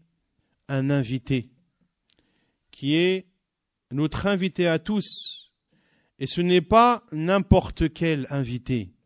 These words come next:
C'est un invité d'une grande valeur.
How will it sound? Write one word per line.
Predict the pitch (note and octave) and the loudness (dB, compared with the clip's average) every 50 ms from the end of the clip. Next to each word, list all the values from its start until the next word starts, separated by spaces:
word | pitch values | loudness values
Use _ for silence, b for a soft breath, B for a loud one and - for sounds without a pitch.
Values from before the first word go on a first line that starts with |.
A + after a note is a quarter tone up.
| _ _ _ _ _ _ _ _ _ _ _ _ _ _ _ _ _ _ _ _ _ _ _ _ _ _ _ _ _ _ _ _ _ _ _ _ _ _ _ _ _ _ _ _ _ _ _ _ _ _ _ _ _ _ _ _ _ | _ _ _ _ _ _ _ _ _ _ _ _ _ _ _ _ _ _ _ _ _ _ _ _ _ _ _ _ _ _ _ _ _ _ _ _ _ _ _ _ _ _ _ _ _ _ _ _ _ _ _ _ _ _ _ _ _
C'est | _ - - - C3+ - | _ -12 -8 -8 -2 0
un | D#3 D#3 | 0 2
invité | F3+ G3 F#3+ D3+ F3 F3 - - F#3 F#3 F#3+ F#3+ F#3+ F#3 F3 - _ - | 4 2 2 2 0 -4 -4 -2 0 2 2 2 0 -2 -4 -8 _ -16
d'une | A2+ G#2+ C#3+ D#3 D3 | -8 -4 -2 -2 -2
grande | B2+ C3 C3 E3+ G#3+ G#3+ E3+ | -2 0 2 4 4 4 2
valeur. | D3 E3+ E3 D#3+ E3 D3+ B2+ G#2+ - - - _ _ _ | 2 0 0 0 0 -2 -4 -6 -10 -16 -20 _ _ _